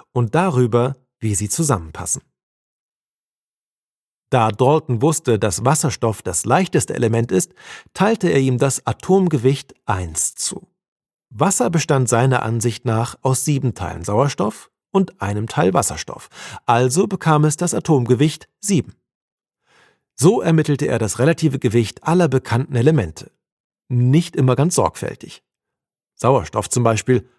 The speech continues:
hat nicht das Atomgewicht sieben, sondern sechzehn. Aber das Prinzip war stimmig und bildete die Grundlage für die moderne Chemie und einen Großteil der anderen modernen Naturwissenschaften. Ein einzelnes Atom kann man sich unmöglich vorstellen,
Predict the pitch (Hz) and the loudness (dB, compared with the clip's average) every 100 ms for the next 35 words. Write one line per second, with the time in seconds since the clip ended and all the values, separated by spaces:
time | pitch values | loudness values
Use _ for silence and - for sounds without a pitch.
0 | - 113 - 120 107 110 - 123 113 101 | -6 -4 0 -2 -2 -6 0 0 0 -6
1 | 90 110 123 123 120 120 _ _ - 98 | -6 -4 0 0 0 -4 _ _ -12 -10
2 | 87 90 120 - - - - _ _ _ | -8 -2 -2 -2 -6 -10 -12 _ _ _
3 | _ _ - - - - 143 151 - 160 | _ _ -20 -20 -4 0 2 2 0 -2
4 | 151 254 - 123 - - 107 190 - _ | 0 -2 -2 -2 -2 -2 -2 -2 -6 _
5 | 156 135 196 233 202 143 120 110 131 127 | -2 2 0 2 0 0 -2 0 0 2
6 | 117 113 120 - 117 104 98 113 147 185 | 0 0 -2 0 0 -2 -4 0 0 0
7 | 147 117 117 120 - - - 139 120 117 | 0 2 2 0 -2 -18 -6 -4 0 0
8 | 120 123 180 190 147 135 135 139 120 127 | 2 4 4 2 0 2 2 0 2 2
9 | 113 98 113 131 113 104 101 127 156 123 | 2 0 0 0 2 -2 0 0 0 -2
10 | 98 90 - - - - _ _ _ _ | -4 -6 -10 -12 -14 -20 _ _ _ _
11 | _ _ _ _ _ _ _ _ _ _ | _ _ _ _ _ _ _ _ _ _
12 | _ _ - - - - 123 131 - 156 | _ _ -20 -20 -6 0 2 0 0 0
13 | 214 - 185 147 - - 147 131 127 - | 0 0 0 0 -2 -2 2 2 0 -6
14 | _ - 170 147 120 - 151 123 104 156 | _ -2 2 4 2 0 2 2 0 -2
15 | 151 - 98 - - 50 | -4 -2 -2 -4 -14 -18